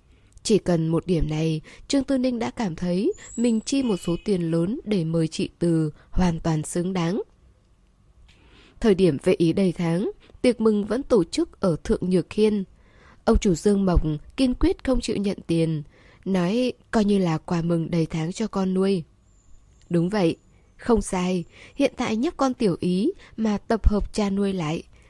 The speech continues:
trước mắt cũng đã có đến bảy tám người xếp hàng. Đều là bằng hữu, rất thân thiết của vệ tiên sinh. Cho dù từ chối thì người ta vẫn quyết nhận làm cha nuôi. Có điều, chuyện nào ra chuyện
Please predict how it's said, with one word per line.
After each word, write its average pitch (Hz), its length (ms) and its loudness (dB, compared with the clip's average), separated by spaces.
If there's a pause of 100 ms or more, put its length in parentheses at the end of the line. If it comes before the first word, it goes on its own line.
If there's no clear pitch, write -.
(140)
trước 262 220 2
mắt 247 200 -2 (400)
cũng 254 240 -4
đã 254 140 -4
có 190 260 -4
đến 185 160 -4 (100)
bảy 226 180 2
tám 165 280 -4
người 220 120 -2
xếp 254 260 -4
hàng. 160 340 -2 (500)
Đều 214 240 6
là 185 260 0
bằng 175 220 0
hữu, 220 320 -2 (180)
rất - 320 -2
thân 202 180 -2
thiết - 300 -6
của 175 140 0
vệ 143 140 -2
tiên 196 260 -4
sinh. 202 360 -2 (680)
Cho 208 160 2
dù 180 280 4
từ 175 160 4
chối 180 420 0 (200)
thì 262 120 2
người 226 160 2
ta 247 200 -4
vẫn 269 200 -4
quyết 370 300 -4
nhận 220 200 0
làm 160 220 -2
cha 196 240 -4
nuôi. 196 360 0 (840)
Có 240 120 0
điều, 156 500 2 (220)
chuyện 214 240 0
nào 160 180 -2
ra 180 160 -2
chuyện 180 200 -4